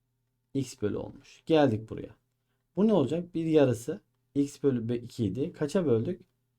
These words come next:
Sekize. X bölü iki çarpı sekiz bölü bir, bir bölü sekiz. Cevap ne buradan? X bölü on. Bir kenar uzunluğu kaç? X bölü on.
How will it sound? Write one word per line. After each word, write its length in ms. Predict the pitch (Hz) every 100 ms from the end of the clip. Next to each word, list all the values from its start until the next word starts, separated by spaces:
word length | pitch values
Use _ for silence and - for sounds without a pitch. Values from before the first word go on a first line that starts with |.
| _
Sekize. 560 | - 170 135 101 101 - _ _ _ _ _ -
X 300 | 160 - -
bölü 220 | 156 131
iki 280 | 123 - 139
çarpı 580 | - 113 98 - 147 - _ _
sekiz 380 | - 139 156 135
bölü 200 | 113 104
bir, 180 | 101 110
bir 180 | 123
bölü 200 | 110 104
sekiz. 500 | 95 98 - 160 - _ _ _ _ _
Cevap 360 | 143 123 123 120
ne 140 | 107
buradan? 300 | 92 113 139 -
X 280 | 139 135 -
bölü 300 | 85 110 143 - _ _ _ -
on. 180 | 73 - _ _ _ _ _ -
Bir 160 | 156
kenar 280 | 156 185 190
uzunluğu 320 | 175 180 175
kaç? 360 | 175 190 - - _ _
X 300 | 143 - -
bölü 280 | 107 123 -
on. 200 | 104 85